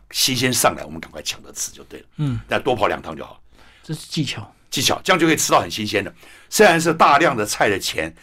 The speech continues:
Speaker 1: 可是事实上等于每一盘都现炒。
Speaker 2: 嗯，嗯，嗯。
Speaker 1: 但你要多勤快跑一跑。
Speaker 2: 嗯，所以它炒好放比较久是也有可能会有细菌的一个问题，对不对？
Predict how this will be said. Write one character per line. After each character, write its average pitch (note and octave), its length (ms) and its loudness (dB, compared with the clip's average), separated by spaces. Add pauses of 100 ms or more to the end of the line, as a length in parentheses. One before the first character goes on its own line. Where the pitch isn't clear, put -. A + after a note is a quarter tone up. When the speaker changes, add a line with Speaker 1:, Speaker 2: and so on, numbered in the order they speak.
(140)
Speaker 1:
可 - 140 -2
是 C3+ 60 2
事 E3 220 2
实 C#3 60 2
上 B2 160 2
等 F#2+ 100 -6
于 F2 100 -6
每 E2 160 -6
一 F2 40 -6
盘 D2+ 160 -8
都 E2 80 -6
现 D2+ 180 -6
炒。 - 140 -16 (400)
Speaker 2:
嗯， C3+ 400 -2
嗯， - 60 -4
嗯。 B2 80 -4
Speaker 1:
但 A#2 160 2
你 G2 80 -4
要 G#2 100 2
多 A2+ 180 0
勤 G#2 200 -4
快 F#2+ 120 0
跑 D2 200 -8
一 - 20 -8
跑。 D2 180 -14 (420)
Speaker 2:
嗯， C3 200 -4 (500)
所 C4 160 0
以 A#3 40 4
它 B3 100 6
炒 G3+ 220 2
好 G3+ 160 4
放 G3 200 4
比 C#3 80 0
较 F3+ 180 2
久 C#3+ 160 0
是 F3+ 180 -2
也 D#3 200 2
有 E3+ 100 6
可 D#3 140 -2
能 C3 140 -2
会 E3+ 120 4
有 B2 100 4
细 D3+ 200 0
菌 C#3+ 180 0
的 A#2+ 100 2
一 B2 60 0
个 A#2+ 80 -2
问 B2 140 0
题， A2 140 -10
对 A2 100 -10
不 G#2 60 -10
对？ - 60 -16